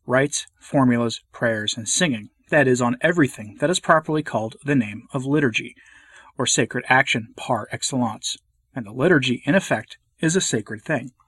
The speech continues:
Through it, in fact, we are elevated and united to God. We witness our faith, and we unite ourselves with him in the very strict duty of gratitude for the benefits and help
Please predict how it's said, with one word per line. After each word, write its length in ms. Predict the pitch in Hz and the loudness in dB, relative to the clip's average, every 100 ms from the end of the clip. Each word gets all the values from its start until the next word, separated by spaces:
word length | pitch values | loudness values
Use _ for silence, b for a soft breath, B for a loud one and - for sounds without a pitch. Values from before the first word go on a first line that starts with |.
| B B B B | B B B B
Through 360 | - - 190 196 | -10 2 8 8
it, 140 | 175 | 6
in 140 | 170 175 | 2 -4
fact, 400 | - 127 123 - | 2 2 2 2
we 100 | 139 | 4
are 140 | 139 - | 4 4
elevated 520 | 131 117 117 117 117 131 | 0 0 -2 -2 -2 2
and 100 | 123 | 4
united 420 | 117 113 110 - | 4 2 -6 -8
to 120 | 117 | -4
God. 400 | 143 139 110 - - _ - | 2 2 0 -6 -20 _ -8
We 120 | 120 | -6
witness 360 | 120 123 117 | -4 -4 -6
our 120 | 117 107 | -6 -6
faith, 440 | - 170 120 - _ - | -4 -2 -4 -12 _ -12
and 80 | 131 | -6
we 80 | 117 | 0
unite 360 | 117 147 180 | 2 2 4
ourselves 460 | 156 151 143 127 123 | 2 2 2 0 0
with 220 | 135 160 | -2 -2
him 180 | 110 - B B B _ | -6 -10 B B B _
in 60 | 123 | -4
the 60 | |
very 200 | 117 156 | 0 2
strict 340 | 196 - 190 - | 2 2 0 2
duty 360 | 139 120 120 - | 4 4 0 -4
of 140 | 123 | -14
gratitude 560 | - 123 147 - 123 110 | -2 2 2 2 -4 -8
for 160 | - 113 | -12 -12
the 80 | |
benefits 560 | 110 - 151 185 170 - | -8 -4 -4 -2 -4 -4
and 100 | 165 | -4
help 240 | 127 - | -4 -6